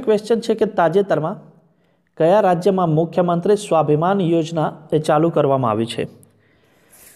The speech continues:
તો મુખ્યમંત્રી સ્વાભિમાન યોજના ચાલુ કરવામાં આવી છે મધ્યપ્રદેશ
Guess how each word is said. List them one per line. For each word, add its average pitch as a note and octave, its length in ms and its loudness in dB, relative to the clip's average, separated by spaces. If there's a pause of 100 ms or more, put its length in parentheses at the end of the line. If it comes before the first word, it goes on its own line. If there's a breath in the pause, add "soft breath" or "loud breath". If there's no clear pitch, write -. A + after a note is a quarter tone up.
(300 soft breath)
તો G3 80 4 (1000)
મુખ્યમંત્રી G#3 720 0
સ્વાભિમાન F#3 520 0 (120)
યોજના F3+ 360 0 (120)
ચાલુ D#3+ 280 2
કરવામાં D#3 360 2
આવી D3+ 200 0
છે F3+ 100 -2 (340)
મધ્યપ્રદેશ D#3 640 0